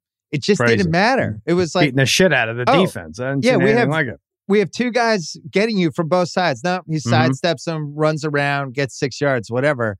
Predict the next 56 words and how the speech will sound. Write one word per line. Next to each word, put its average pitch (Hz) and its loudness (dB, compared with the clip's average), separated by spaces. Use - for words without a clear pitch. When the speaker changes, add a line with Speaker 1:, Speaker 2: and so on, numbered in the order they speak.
Speaker 1:
And 156 2
I, 151 0
I 143 0
think, 175 -4
I 151 0
just 175 -6
think 190 -4
they 170 0
should - -2
have 147 -6
scored 165 -2
every 135 -2
time. 139 -4
I 156 0
actually 214 -2
think 190 -2
their 156 2
offense 156 -2
seemed 143 -8
more 143 -2
potent 120 -4
than 139 2
the 113 -2
Chiefs' - -4
offense, 104 -4
even 123 -6
though 120 0
the 110 -2
Chiefs - -6
won. 110 -2
Like, 120 -2
I, 143 -2
I 151 -2
came 175 -4
away 151 0
from 143 -8
that 123 -2
game 120 -2
thinking, 113 -4
like, 107 -2
especially 220 -2
when 160 -2
the 131 -2
two 151 -2
D-backs 135 0
went 117 -4
out 101 -4
and 180 0
they're 190 4
running 240 0
the 226 -2
ball, 143 2
and 131 -4
it's 139 -6
like, 151 -4
they, 226 0